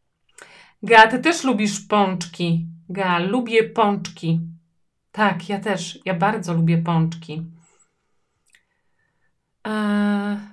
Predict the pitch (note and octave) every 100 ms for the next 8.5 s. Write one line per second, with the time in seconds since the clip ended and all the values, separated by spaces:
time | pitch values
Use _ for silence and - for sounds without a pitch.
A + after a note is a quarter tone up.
0 | _ _ F#3 F#3 G#3+ B3 - B3+ A#3+ A3+
1 | - A3 G3+ F3 B3 C4 B3+ B3 A3+ A#3
2 | C4 B3+ - F#3+ F3+ E3+ E3+ E3 E3 -
3 | E3+ E3 E3 E3 F3 - - _ _ _
4 | _ _ _ _ _ _ _ _ _ -
5 | _ _ _ _ _ _ _ - G3+ F#3
6 | F3+ F#3 F#3 F3+ E3+ - - A#3 A#3 A3
7 | A#3 A3 G#3+ A3 G#3+ - G3+ G3 - -
8 | - F#3+ F#3+ F#3